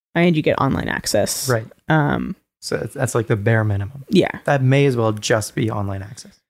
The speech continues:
Speaker 1: May as well.
Speaker 2: Yeah.
Speaker 1: Honestly, 'cause a lot of the games aren't great.
Speaker 2: Right.
Speaker 1: But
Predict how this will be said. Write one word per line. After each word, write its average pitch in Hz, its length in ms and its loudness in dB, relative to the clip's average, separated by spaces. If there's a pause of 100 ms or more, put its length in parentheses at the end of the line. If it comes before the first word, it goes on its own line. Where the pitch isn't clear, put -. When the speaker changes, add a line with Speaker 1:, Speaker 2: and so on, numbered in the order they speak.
(440)
Speaker 1:
May 170 140 4
as - 200 -4
well. - 160 -12
Speaker 2:
Yeah. 117 180 -6 (140)
Speaker 1:
Honestly, 147 400 -2
'cause 202 160 -4
a 175 60 0
lot 185 140 4
of 156 60 -2
the 165 60 -4
games 151 340 -6
aren't - 440 -8 (260)
great. 156 600 0
Speaker 2:
Right. 113 200 -2 (400)
Speaker 1:
But - 360 0